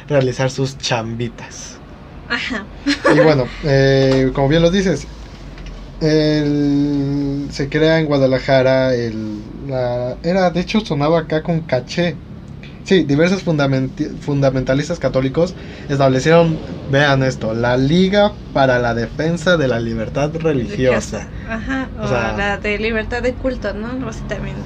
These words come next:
Speaker 1: Sí.
Speaker 2: había visto que se lo llamaban.
Speaker 1: Que fue su Liga de la Justicia, básicamente,
Speaker 2: Sí,
Speaker 1: ¿no?
Speaker 2: básicamente. Y entonces es cuando aquí empiezan a, el famoso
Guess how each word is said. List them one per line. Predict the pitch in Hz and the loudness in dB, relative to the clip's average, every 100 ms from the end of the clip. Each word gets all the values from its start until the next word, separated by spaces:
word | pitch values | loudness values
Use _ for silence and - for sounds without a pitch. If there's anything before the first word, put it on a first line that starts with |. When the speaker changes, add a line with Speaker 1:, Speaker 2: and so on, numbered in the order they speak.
| - - - - - | -12 -10 -10 -10 -2
Speaker 1:
Sí. | 208 | 0
Speaker 2:
había | 202 233 214 | 2 2 0
visto | 208 - - | -2 -2 -2
que | - | -2
se | 214 | -2
lo | 214 | 0
llamaban. | 214 208 226 - 139 | 0 0 2 2 2
Speaker 1:
Que | 139 | 2
fue | 143 156 | 2 2
su | 160 | 4
Liga | 165 156 156 | 4 6 6
de | 123 | 4
la | 117 | 2
Justicia, | 123 113 139 131 | -2 -2 0 2
básicamente, | 127 127 135 - | 2 2 0 0
Speaker 2:
Sí, | 320 330 320 | 2 2 0
Speaker 1:
¿no? | |
Speaker 2:
básicamente. | 226 330 339 349 302 302 - | 0 0 0 0 0 -2 -2
Y | 320 359 | 0 2
entonces | 359 359 453 427 381 359 440 - | 2 0 2 2 2 0 0 0
es | 247 269 | 2 2
cuando | - 285 269 | 0 2 4
aquí | 247 233 269 262 254 | 4 2 0 4 4
empiezan | 247 247 233 247 262 240 226 | 4 2 2 2 2 2 0
a, | 214 220 214 208 208 | 0 2 2 0 0
el | 226 226 | -2 0
famoso | 233 226 226 240 262 233 226 220 | 0 0 -2 -2 0 0 0 -2